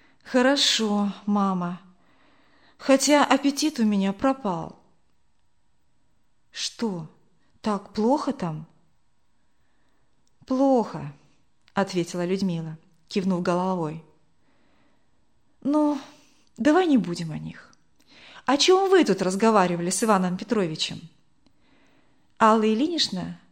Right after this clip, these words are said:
подъехала в своей инвалидной коляске к столу, отпила из чашки несколько глотков воды и лишь затем ответила. "О многом.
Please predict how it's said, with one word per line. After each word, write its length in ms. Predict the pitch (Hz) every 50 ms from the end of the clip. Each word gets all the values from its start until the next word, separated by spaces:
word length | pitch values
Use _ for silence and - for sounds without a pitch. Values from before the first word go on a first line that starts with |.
| _ _ _ -
подъехала 640 | 202 202 196 247 294 403 392 - 269 226 208 202 202 - - -
в 80 | - -
своей 300 | - 202 208 220 220 214
инвалидной 440 | 208 220 220 220 226 208 202 190
коляске 480 | 190 - 220 240 311 381 359 - - 196
к 80 | 190 -
столу, 540 | - - 262 277 285 233 185 170 170 160 - _ _ _ _ _ _ _ _ - - - - - - - _
отпила 420 | - 202 202 - - 277 311 381 392
из 140 | 381 359
чашки 480 | - - - 277 330 359 - - - 196
несколько 460 | 185 190 247 269 - 311 285 294 262
глотков 460 | 214 190 180 180 180 - - 254 254
воды 460 | 240 240 240 226 170 170 160 151 147 - _ _ _ _ _ _ _ _ _ _ _ -
и 80 | 202
лишь 240 | 196 190 196 190 180
затем 380 | 180 175 170 - - 277 339 370 - _ _ _ _ _ _ _ _ _ _ -
ответила. 680 | - 202 202 - 180 170 160 160 - - 160 160 160 - _ _ _ _ _ _ _ _ _ _ _ _ _ _ _ _ _ _ _ _ _ _ _ _ _ _ _ _ _ _ _ _ _ -
"О 160 | - - 185
многом. 760 | 190 202 196 190 202 202 202 208 202 190 180 180 175 175